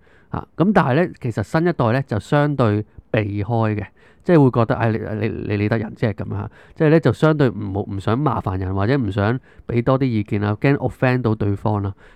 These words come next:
噉其實，誒，有個好處就係大家好似舒服咗啦，但係有個唔好處就係好似大家好多 deep 嘅嘢，好深入嘅嘢，去到某個位就停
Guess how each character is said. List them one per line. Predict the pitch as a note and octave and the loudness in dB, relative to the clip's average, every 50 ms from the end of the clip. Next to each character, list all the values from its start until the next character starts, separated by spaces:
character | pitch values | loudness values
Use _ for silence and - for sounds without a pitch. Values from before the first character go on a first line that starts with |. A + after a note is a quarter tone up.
| _ - | _ 2
噉 | F3 G#3 F3+ | 6 6 6
其 | - - | 6 6
實， | A2+ - - - | 2 0 -2 -4
誒， | - A#2 A2 G#2 G2+ G2+ - - - | -2 0 0 0 0 -2 -4 -2 0
有 | - B2 C#3 | 2 4 4
個 | D3 | 4
好 | A#2+ A#2+ A#2+ | 4 4 4
處 | D#3 | 4
就 | D#3+ - C#3+ B2+ A2 B2 G#2+ | 4 4 2 0 2 2 0
係 | |
大 | G2+ - G#2+ | 0 0 0
家 | G#2+ C3 C3+ C#3+ C#3 - | 0 2 0 0 0 0
好 | C#3 D#3 | -2 0
似 | C#3+ C3+ | 0 -2
舒 | - - D3 C3 | -2 -2 -2 -2
服 | - A2 | -2 -4
咗 | - - G#2 G2+ | -4 -4 -4 -4
啦， | G2 G2+ G#2+ G#2+ - - - - | -2 -4 -4 -6 -10 -14 -12 -6
但 | - A2+ | -2 2
係 | B2 | 2
有 | B2+ | 2
個 | B2+ C#3 | 2 2
唔 | G#2+ G#2 G#2 | 0 -2 -4
好 | F#2 A2+ A#2+ C#3+ | -2 -2 -2 0
處 | - C3+ B2 | 0 0 -2
就 | A2+ A2+ | 0 0
係 | G#2 G2 F#2+ - - - - _ _ _ | -2 -2 -4 -6 -10 -16 -20 _ _ _
好 | - D3 F3 | 2 4 4
似 | F3 - - D3 C3 | 4 4 0 -2 -2
大 | - - A#2 A2+ A2 | 0 0 0 0 0
家 | - D3+ D3 | 0 0 0
好 | B2+ A#2+ A#2+ | 0 0 0
多 | - D3 D3 C#3 | 2 2 2 2
deep | C3+ - _ - E3 C#3+ - _ | 0 -4 _ 0 0 0 0 _
嘅 | - A#2+ G#2+ | -4 -2 -2
嘢， | G#2 G2+ F#2+ | 0 -2 -2
好 | - B2+ | -2 -2
深 | C#3 - - D3 D3 D3 | -2 -2 -2 -4 -2 -2
入 | C3 A#2+ | -2 -2
嘅 | - A2+ | -2 -4
嘢， | G#2+ G#2 G2+ G#2+ - A#2+ B2 | -4 -2 -4 -6 -4 -2 0
去 | B2+ A2+ | 0 2
到 | B2 A2+ | 2 2
某 | G#2+ A2 G#2+ | 2 0 0
個 | G#2+ A2+ | 0 0
位 | G#2+ G#2+ A2 | -2 -2 -2
就 | A#2 A#2 | -4 -4
停 | - - - - | -6 -6 -10 -12